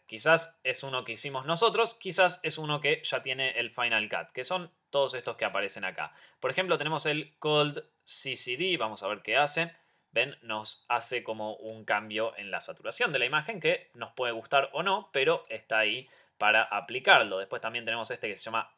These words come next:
Alien Lab, que tiene nombre medio raro, a ver qué es lo que hace. Nos hace como si todo fuera un laboratorio alienígena, está todo como medio verde, nos hace acordar un poco a las películas de ciencia ficción y horror.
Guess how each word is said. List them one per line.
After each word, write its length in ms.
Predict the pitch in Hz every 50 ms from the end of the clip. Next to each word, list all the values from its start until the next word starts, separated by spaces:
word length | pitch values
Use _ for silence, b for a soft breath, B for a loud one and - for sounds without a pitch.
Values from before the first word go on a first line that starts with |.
| _ -
Alien 520 | 127 127 127 120 117 113 107 104 107 - _
Lab, 540 | - 117 127 151 160 135 131 156 165 160 _ _
que 180 | - 107 95
tiene 260 | 82 _ - 98 101 104
nombre 260 | 107 110 110 104 92
medio 260 | 98 117 113 104 95
raro, 280 | 95 - 147 135 110 92
a 40 | 92
ver 140 | 101 107 107
qué 100 | - 110
es 80 | 104
lo 100 | 104 92
que 160 | 85 98 123
hace. 340 | 147 139 - - 151 151 151 b b b b b b b b b _ -
Nos 120 | 117 -
hace 180 | 151 143 160 147
como 220 | 139 139 139 127
si 180 | - 131 110 -
todo 220 | 151 147 143 131
fuera 420 | - - 147 143 147 147 139 B B B B _
un 340 | 117 123 127 131 135 - - -
laboratorio 720 | 127 113 110 107 107 107 107 107 - 139 139 135 131 120
alienígena, 680 | 107 107 104 101 107 143 185 160 - - 131 117 117
está 240 | 110 - - 113 113
todo 200 | - 127 123 113
como 180 | 101 98 98 98
medio 320 | 110 120 120 113 107 104
verde, 480 | 131 147 139 120 113 120 135 165 170 147
nos 180 | 107 98 -
hace 160 | 104 98 -
acordar 320 | 98 95 92 92 98 107 107
un 100 | 101 92
poco 300 | 87 107 107 104 101 92
a 80 | 87 85
las 120 | 85 82 -
películas 460 | - 92 95 101 101 104 98 87 87
de 80 | 92
ciencia 340 | 87 - 104 98 98 - 92
ficción 420 | - - 85 - - 117 110 107 98
y 60 | 87
horror. 440 | 87 95 135 175 175 180 202 -